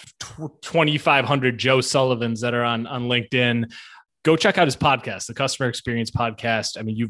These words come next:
you know now listening to Ethan today what kind of insights he is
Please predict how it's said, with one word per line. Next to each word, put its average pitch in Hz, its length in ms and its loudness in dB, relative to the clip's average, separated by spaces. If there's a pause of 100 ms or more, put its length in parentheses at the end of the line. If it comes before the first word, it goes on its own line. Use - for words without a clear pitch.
you 120 160 -4
know 127 220 6
now 127 240 6
listening 120 440 0
to 117 40 -4
Ethan 120 400 0
today 117 480 2
what 117 320 -2
kind 117 220 0
of 113 100 -2
insights 110 520 -4
he 113 160 -4
is 101 260 -8